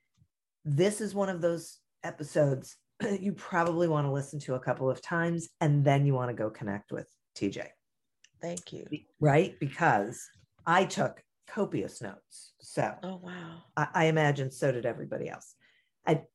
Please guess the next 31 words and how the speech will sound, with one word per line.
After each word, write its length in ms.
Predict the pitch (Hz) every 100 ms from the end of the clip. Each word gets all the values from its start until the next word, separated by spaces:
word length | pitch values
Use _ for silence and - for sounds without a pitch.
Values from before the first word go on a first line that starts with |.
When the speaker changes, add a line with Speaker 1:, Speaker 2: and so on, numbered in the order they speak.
| -
Speaker 1:
also 300 | 233 226 202
like 200 | 160 151
to 60 | 160
thank 300 | 156 143 - -
audible 380 | 143 143 131
dot 260 | 131 123 120 -
com. 420 | 139 120 143 180 - _ _ _
Head 220 | 226 208
on 200 | 196 170
over 360 | 170 156 156 147
to 340 | - 135 139 -
audibletrial 800 | 180 185 175 175 - 147 147 151
dot 220 | 151 123 -
com 220 | 165 175
slash 420 | 175 170 165 - -
business 440 | 147 143 135 -
growth. 420 | 127 113 113 - - _ _ _ _ _ _
Sign 400 | - - 262 254
up 160 | 226 220
for 160 | 196 180
a 60 |
free 260 | 175 180 175
trial 540 | - 165 160 165 160
and 220 | 123 113 113 123
go 320 | 233 294 302
exploring. 800 | 294 - - 180 151 139 151 156 170 _ _
I 280 | 185 202 208
think 320 | 202 143 131
you're 120 | 143
gonna 200 | 135 123
find 500 | 123 147 127 120 120